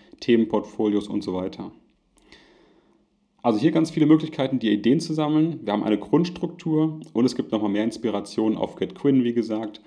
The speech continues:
und aber auch bei Just E T F mit den sogenannten Weltportfolios.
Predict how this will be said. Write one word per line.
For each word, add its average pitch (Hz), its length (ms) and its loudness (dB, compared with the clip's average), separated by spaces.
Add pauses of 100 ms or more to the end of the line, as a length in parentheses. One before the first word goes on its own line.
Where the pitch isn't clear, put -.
(140)
und 107 160 0
aber 101 220 0
auch 101 160 -2
bei 95 160 -4
Just 101 260 -6
E 104 80 -4
T 104 140 -6
F 107 280 -4 (200)
mit 104 160 -4
den 104 100 0
sogenannten 95 460 -2
Weltportfolios. - 960 -8